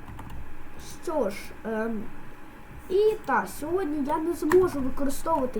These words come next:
діаманти і смарагди. Окей, кого нема, нема лаймових, я червоний, погано. Окей,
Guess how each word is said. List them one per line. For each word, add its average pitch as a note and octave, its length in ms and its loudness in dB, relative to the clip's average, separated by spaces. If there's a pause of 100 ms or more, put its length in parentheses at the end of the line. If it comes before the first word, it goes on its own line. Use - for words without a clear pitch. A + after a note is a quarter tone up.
діаманти C#4+ 520 6
і A3 40 6
смарагди. C#4 720 2 (1200)
Окей, B3+ 420 2
кого C4+ 240 0
нема, F4+ 380 4
нема C4+ 280 4
лаймових, D4+ 560 0
я B3 100 0
червоний, C#4 680 -2 (100)
погано. C#4 580 -2 (2000)
Окей, C#4+ 440 -4